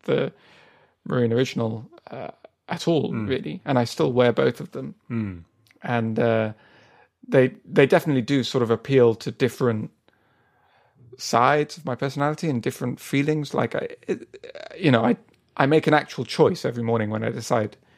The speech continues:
Speaker 1: which to put on,
Speaker 2: Mm.
Speaker 1: uh, which is, you know, based on a number of things, like what I'm gonna be doing that day, but also just how I feel. And,
Speaker 2: Mm.
Speaker 1: and it's, it's a bit of a contradiction, but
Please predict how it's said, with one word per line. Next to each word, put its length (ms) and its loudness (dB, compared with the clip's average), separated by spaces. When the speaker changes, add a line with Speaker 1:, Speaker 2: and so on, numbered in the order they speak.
Speaker 1:
which 320 -4
to 80 -14
put 220 -4
on, 380 2
Speaker 2:
Mm. 260 -8
Speaker 1:
uh, 320 0
which 400 -4
is, 500 0
you 80 -2
know, 120 4
based 380 2
on 160 2
a 60 2
number 260 4
of 80 -4
things, 420 -6
like 140 -4
what 100 -6
I'm 60 -6
gonna 140 -6
be 80 -10
doing 200 0
that 140 -4
day, 100 -2
but 140 -2
also 240 2
just 200 -10
how 220 4
I 60 2
feel. 480 0
And, 360 -2
Speaker 2:
Mm. 240 -6
Speaker 1:
and 140 2
it's, 340 -6
it's 120 -4
a 40 -4
bit 120 6
of 60 4
a 60 2
contradiction, 720 -2
but 480 0